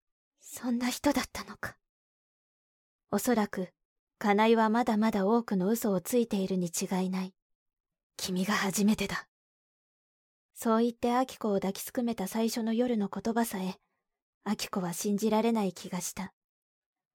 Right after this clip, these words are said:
信じていたからこそ身を任せたのだ。それが裏切られたと知っ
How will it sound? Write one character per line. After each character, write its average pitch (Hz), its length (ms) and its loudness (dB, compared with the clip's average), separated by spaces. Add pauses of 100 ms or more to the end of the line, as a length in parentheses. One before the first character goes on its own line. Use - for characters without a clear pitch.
(800)
信 240 320 2
じ 220 160 -2
て 185 140 0
い 196 80 0
た 247 120 -4
か 220 160 -4
ら 202 120 -2
こ 233 160 -2
そ 190 260 -6 (300)
身 208 160 4
を 214 80 2
任 226 280 0
せ 254 80 -2
た 202 140 -2
の 185 100 -4
だ。 165 200 -12 (1500)
そ - 200 0
れ 185 120 4
が 196 160 2
裏 214 200 2
切 226 100 2
ら 233 120 4
れ 233 100 0
た 214 100 -4
と 190 100 -6
知 - 120 -8
っ - 20 -20